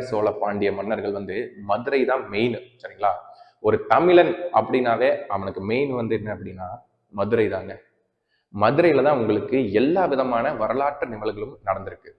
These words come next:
மீனாட்சி அம்மன் கோயில் இருக்கு, சாப்பிட்ற சாப்பாட்டுல இருந்து எல்லாமே மதுரைக்காரன் தாண்டா அப்படின்னு சொல்ற அளவுக்கு இருக்கு. So அந்த மாதிரி ஒரு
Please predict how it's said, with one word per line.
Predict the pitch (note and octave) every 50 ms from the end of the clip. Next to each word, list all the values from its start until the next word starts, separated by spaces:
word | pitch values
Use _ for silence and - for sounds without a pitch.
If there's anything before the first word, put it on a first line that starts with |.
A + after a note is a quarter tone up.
| _ _
மீனாட்சி | - G#2 A2 A2+ A2 G#2+ - G#2+
அம்மன் | G#2 G2 F#2+ F#2+ -
கோயில் | - G#2 G#2 G#2 G#2 G2+ G2+ G2
இருக்கு, | F2+ - - G2+ G2+ G2+ - - _ _ _ _ _ _ _ _ _ _ -
சாப்பிட்ற | - - G#2+ A#2+ C#3 C#3 - D3 D3 A#2+ A#2+ G#2+ -
சாப்பாட்டுல | - A#2 C3 C#3 - - C#3 B2+ A2 A#2+ B2 A#2+
இருந்து | B2 C3 B2
எல்லாமே | A2+ A2+ A#2+ B2 A#2+ A#2 A2 A2+ A#2+ B2 A2+ G2+ G2
மதுரைக்காரன் | G2+ G2+ A2 B2 B2+ - - A#2 A2+ G#2 G#2 G#2
தாண்டா | G2+ G2+ G#2 A2 G#2+ - - -
அப்படின்னு | G#2 G2+ G2+ G#2+ A2+ A2+ G#2+ - -
சொல்ற | G#2+ A2 G#2 G#2
அளவுக்கு | G#2 G#2+ G#2+ G2 - G2+
இருக்கு. | F#2+ F2 - - F#2 - _ _ _ _ _ _ _
So | - A#2 A2
அந்த | G#2+ A#2+ C#3+ C3+ C3+
மாதிரி | C3 C3+ D3+ D#3 D3 D3
ஒரு | B2+ A#2+ A#2